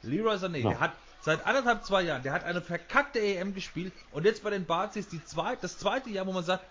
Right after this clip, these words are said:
Speaker 1: ja, irgendwas so. Und er spielt lustlos. Es geht nicht darum, dass er Fehler macht oder dass er schlecht spielt. Darum geht's nicht. Er spielt lustlos und du hast das Gefühl, er konzentriert sich mehr auf seinen Instagram-Account. Er interessiert sich,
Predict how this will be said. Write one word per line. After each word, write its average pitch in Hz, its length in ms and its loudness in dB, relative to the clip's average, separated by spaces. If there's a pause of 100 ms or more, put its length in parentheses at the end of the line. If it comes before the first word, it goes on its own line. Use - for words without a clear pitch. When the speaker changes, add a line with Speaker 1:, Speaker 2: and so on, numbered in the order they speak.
(260)
Speaker 1:
ja, 135 260 4
irgendwas 139 540 -2
so. 110 220 -6
Und 147 160 -4
er 147 80 4
spielt 123 400 -6
lustlos. 180 480 2
Es - 80 -6
geht 285 180 0
nicht 226 140 0
darum, 185 160 2
dass 139 140 -2
er 113 100 -2
Fehler 254 340 2
macht 117 220 -2
oder 120 80 2
dass 117 80 0
er 117 60 -2
schlecht 117 240 -2
spielt. 196 220 -4 (260)
Darum 180 220 2
geht's 190 200 -4
nicht. 147 200 -4 (220)
Er 123 140 -2
spielt 110 320 -4
lustlos 185 520 2
und 143 40 -2
du 127 80 6
hast 156 140 2
das 151 120 -4
Gefühl, 170 380 2 (200)
er - 120 -2
konzentriert 147 500 2
sich 143 160 -4
mehr 143 240 8
auf 151 120 6
seinen 117 320 6 (100)
Instagram-Account. 175 1120 4 (240)
Er 139 240 2
interessiert 156 400 -2
sich, 147 80 -8